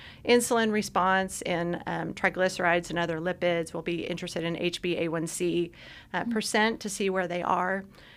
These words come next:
Speaker 1: And, um, as part of it, we're gonna be giving participants fruits and vegetables each week that they come, and they'll be able to take that home and incorporate it into recipes that they're making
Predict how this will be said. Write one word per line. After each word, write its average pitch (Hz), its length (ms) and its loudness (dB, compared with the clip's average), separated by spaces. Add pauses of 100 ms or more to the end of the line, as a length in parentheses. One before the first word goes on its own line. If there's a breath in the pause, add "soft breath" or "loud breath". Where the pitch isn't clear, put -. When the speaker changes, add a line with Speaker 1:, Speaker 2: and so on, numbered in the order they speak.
(140 loud breath)
Speaker 1:
And, 185 300 4
um, 180 420 -2 (480)
as 196 140 2
part 196 200 4
of 196 60 2
it, 190 100 4
we're 180 100 0
gonna 180 120 -2
be 170 400 0 (260)
giving 196 480 4
participants 170 880 -4 (160)
fruits - 280 2
and 185 100 -2
vegetables 208 540 0
each 226 260 -4
week 240 260 -4
that 190 120 -8
they 190 80 -2
come, 208 340 -2 (520 loud breath)
and 190 260 2
they'll 185 100 4
be 180 460 0 (100)
able 190 160 2
to 175 80 -6
take 175 200 -2
that - 160 -2
home 170 320 0
and 165 100 -2
incorporate 165 460 -2
it 160 80 -2
into 170 160 -4
recipes 165 500 -4
that 175 100 -2
they're 165 100 -2
making 165 520 0